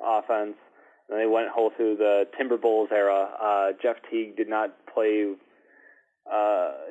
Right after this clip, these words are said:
Jeff Teague did not run their offense well, uh, and really work with Cat, uh, as effectively as they would have hoped. Did not feed him as much. Did not get him as involved as he could have been.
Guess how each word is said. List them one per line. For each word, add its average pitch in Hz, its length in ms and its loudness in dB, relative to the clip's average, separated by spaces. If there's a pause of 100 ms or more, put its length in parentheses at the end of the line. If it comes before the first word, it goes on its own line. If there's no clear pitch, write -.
(100)
Jeff - 140 0 (100)
Teague 170 260 -2
did 135 100 0
not 131 200 2
run 120 140 2
their 110 100 -2
offense 110 400 -2
well, 113 280 2 (180)
uh, 101 360 2
and 104 340 -8
really 117 200 4
work 110 220 2
with 107 100 0 (120)
Cat, 110 320 0 (140)
uh, 95 360 0 (140)
as 110 160 2
effectively 107 460 0
as 101 100 0
they 104 80 2
would 101 140 0
have 95 80 -2
hoped. 110 240 -2 (320)
Did 117 140 0
not 113 180 -2
feed 110 140 2
him 104 120 -4
as 101 200 -4
much. 104 200 0 (160)
Did 107 140 -4
not 107 240 -4
get 113 160 0
him 110 160 -8
as 104 140 -6
involved 104 440 0
as 98 120 -4
he 95 80 -12
could 110 160 -4
have 104 120 -2
been. 101 200 -2